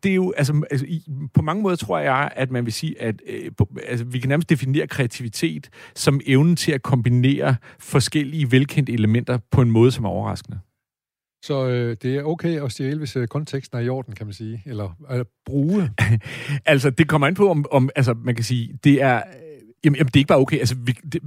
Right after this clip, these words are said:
Speaker 1: vi kan ikke lade være.
Speaker 2: Vi kan ikke lade være, nej.
Speaker 1: Altså, og, og der er jo nu visse sam-, altså, det område af verden, jeg arbejder mest i, som er det sydøstlige Afrika.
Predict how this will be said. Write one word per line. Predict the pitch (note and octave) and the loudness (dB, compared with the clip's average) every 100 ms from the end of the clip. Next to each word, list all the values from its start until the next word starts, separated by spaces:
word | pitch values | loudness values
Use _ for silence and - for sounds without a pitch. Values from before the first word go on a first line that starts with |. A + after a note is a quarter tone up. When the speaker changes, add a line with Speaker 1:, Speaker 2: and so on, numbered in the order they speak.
| B2 | -6
Speaker 1:
vi | A#2+ | -6
kan | - | 0
ikke | C#3 D3 | 2 4
lade | A2+ | 2
være. | A2+ | 0
Speaker 2:
Vi | |
kan | C3 | -2
ikke | C3+ | -4
lade | B2+ | -2
være, | A#2 | -2
nej. | G2+ G#2 | -4 0
Speaker 1:
Altså, | D3 B2 | 2 4
og, | C3+ - B2+ A#2+ A#2 | 2 4 4 4 4
og | B2 | 2
der | B2+ | 4
er | A#2+ | 4
jo | |
nu | A#2+ D3+ C3+ | 4 4 2
visse | A#2+ E3 F#3 C#3 | 4 4 2 -2
sam-, | B2 | -2
altså, | B2+ A#2+ A#2 - E3 | -2 -4 -6 -4 0
det | |
område | F3 E3 D#3+ C#3+ | 2 4 4 2
af | A#2 G#2+ G#2+ | 2 -2 0
verden, | A2 A#2 B2 | 0 0 2
jeg | B2 C#3+ - - _ - - | 0 0 -8 -16 _ -20 -10
arbejder | - A#2 A#2 | 0 2 4
mest | A2 C3+ C3+ | 4 4 2
i, | C3+ | -4
som | A2 A2+ | -2 2
er | A2 | 2
det | G#2 A2 | 2 -2
sydøstlige | - C#3 - D#3+ - - C#3 | -2 -2 4 4 4 -2 -4
Afrika. | F#2 G2+ A#2+ G2+ | -4 -6 -10 -12